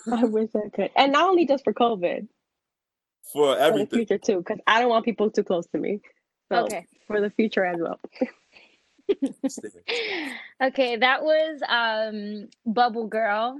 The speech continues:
Speaker 3: talking about how she would like to isolate herself and not be too close to people. Uh, we're gonna take it literally across the world to Australia, and we're gonna hear from Zoe and what they are doing in Melbourne, Australia.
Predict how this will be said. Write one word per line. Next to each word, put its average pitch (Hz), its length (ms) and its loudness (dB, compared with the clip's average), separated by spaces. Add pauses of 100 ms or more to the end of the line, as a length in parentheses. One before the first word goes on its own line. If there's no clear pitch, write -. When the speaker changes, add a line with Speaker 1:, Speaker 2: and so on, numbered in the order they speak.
(120)
Speaker 3:
talking 226 360 -2
about 208 220 0
how 226 140 0
she 277 280 -2
would 247 180 0
like 233 340 0
to 233 380 0
isolate 247 420 0
herself 214 520 -4 (120)
and - 60 -16
not - 140 -6
be 233 140 -6
too 254 140 -6
close 190 280 -8 (120)
to 220 80 -8 (100)
people. 196 540 -8 (680)
Uh, 247 280 4
we're 269 220 0
gonna 311 260 -2
take 294 300 -2
it 277 240 2
literally 233 800 0
across 220 420 0
the 233 120 -4
world 202 280 -2
to 202 180 -4
Australia, 185 720 -4
and 208 100 -10
we're 202 80 -4
gonna 202 160 -4
hear 208 300 -4
from 190 500 0 (480)
Zoe 226 600 4
and 226 280 0
what 214 440 2
they 220 140 0
are 214 140 0
doing 208 300 -2
in 208 200 -4
Melbourne, 196 460 -2
Australia. 185 760 -8